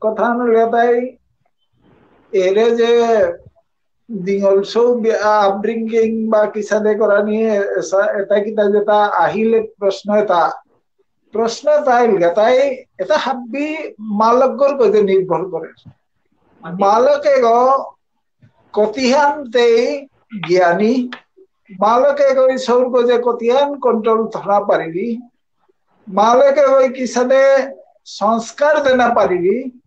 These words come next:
এটা হাবির গজে এটা নির্ভর করে না। তা থেকে ইয়া, mother is the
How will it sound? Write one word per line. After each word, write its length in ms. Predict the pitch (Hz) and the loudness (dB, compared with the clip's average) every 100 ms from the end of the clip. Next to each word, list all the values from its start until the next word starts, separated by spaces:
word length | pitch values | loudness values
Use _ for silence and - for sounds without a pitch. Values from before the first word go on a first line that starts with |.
| _ _ _ - | _ _ _ -2
এটা 300 | 196 208 320 | -2 2 0
হাবির 520 | 214 180 185 339 349 | 0 -2 -2 -2 0
গজে 200 | 311 262 | 2 4
এটা 500 | 285 - 185 202 202 | 2 2 0 0 0
নির্ভর 460 | 214 196 180 190 190 | 0 -2 -2 -2 0
করে 260 | 170 147 | -2 -2
না। 160 | 127 - _ _ _ _ - _ _ _ _ _ _ _ _ _ _ _ | -6 -14 _ _ _ _ -20 _ _ _ _ _ _ _ _ _ _ _
তা 180 | 190 247 | -2 0
থেকে 280 | 262 262 240 | 0 2 2
ইয়া, 340 | 208 151 - - _ _ _ _ _ _ _ _ _ _ _ _ - | 4 2 -2 -8 _ _ _ _ _ _ _ _ _ _ _ _ -10
mother 520 | 196 196 208 262 277 | 0 2 2 2 2
is 200 | 269 226 | 0 -2
the 240 | 233 240 | -4 -2